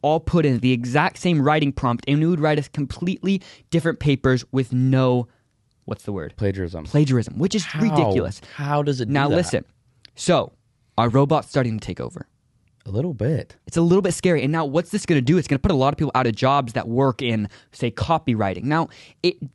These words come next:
Speaker 1: what it doesn't have yet is real world data, but
Speaker 2: Yeah.
Speaker 1: that's version two. It's coming so
Speaker 2: It's,
Speaker 1: fast.
Speaker 2: yeah.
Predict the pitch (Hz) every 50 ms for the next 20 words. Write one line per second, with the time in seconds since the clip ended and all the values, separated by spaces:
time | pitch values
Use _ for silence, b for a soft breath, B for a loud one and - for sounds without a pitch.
0 | _ - 156 156 180 180 151 147 - 180 196 220 226 214 214 226 214 202 160 185
1 | 185 196 - - 151 127 110 113 123 131 139 143 135 131 127 127 127 117 104 101
2 | - 120 117 127 143 165 190 190 - 117 95 139 139 160 180 - 127 123 - -
3 | 139 135 120 117 110 - - 151 110 - - - - - - 139 127 113 107 -
4 | - - 92 95 - - 50 - - 92 92 85 82 87 85 82